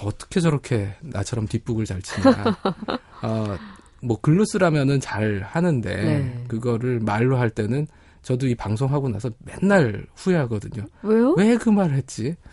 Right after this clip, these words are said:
Speaker 1: 혹은 왜 그 말을 못 했지?" 뭐 이런
Speaker 2: 어,
Speaker 1: 거.
Speaker 2: 예.
Speaker 1: 그런데 이 멜빈 유달이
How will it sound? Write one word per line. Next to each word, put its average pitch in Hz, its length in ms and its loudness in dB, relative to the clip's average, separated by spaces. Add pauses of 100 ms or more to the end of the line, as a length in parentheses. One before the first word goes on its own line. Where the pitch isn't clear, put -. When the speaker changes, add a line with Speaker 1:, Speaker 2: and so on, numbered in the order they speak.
(120)
Speaker 1:
혹은 127 240 0
왜 180 160 4
그 - 100 0
말을 247 220 2
못 127 320 -2
했지?" 131 280 -2
뭐 131 160 2
이런 180 200 6
Speaker 2:
어, 160 40 4 (340)
Speaker 1:
거. 160 80 -4
Speaker 2:
예. 139 500 -4 (180)
Speaker 1:
그런데 160 580 2 (220)
이 135 580 -2
멜빈 139 420 -2
유달이 110 520 -2